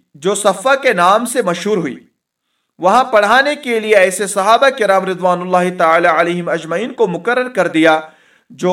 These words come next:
اوروں کی نسبت قرآن پاک کی زیادہ تعلیم رکھتے تھے۔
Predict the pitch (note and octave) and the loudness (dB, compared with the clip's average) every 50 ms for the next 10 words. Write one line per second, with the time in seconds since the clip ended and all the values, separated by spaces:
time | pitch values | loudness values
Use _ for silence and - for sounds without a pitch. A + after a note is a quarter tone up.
0 | - F3+ F3+ F#3 G3 A3 B3+ C4+ C4+ C4+ C4 A3 F#3 F3 F3+ F3+ F3+ B3 B3+ B3+ | -2 -2 0 0 0 0 0 -4 -6 -6 -6 -4 -4 -4 -4 -4 -4 -2 -2 -2
1 | B3+ B3+ - _ - F#3+ F3+ F3 E3 E3+ E3+ E3+ F#3 G3 A3 B3+ B3+ B3+ C#4+ A#3+ | -2 -4 -16 _ -2 0 2 2 2 0 0 2 2 4 4 4 2 -2 -10 -8
2 | A3+ D#3+ A#3 E3+ E3+ F3 F#3+ F#3+ F#3+ E3+ D#3+ E3 F3+ A3 A#3 G3 E3 D#3+ E3 D#3+ | -2 0 2 2 4 2 2 2 2 2 2 2 0 0 -2 -4 -4 -4 -4 -2
3 | - G3+ F#3 C#3 D3+ C3 | -2 -2 -2 -2 -6 -10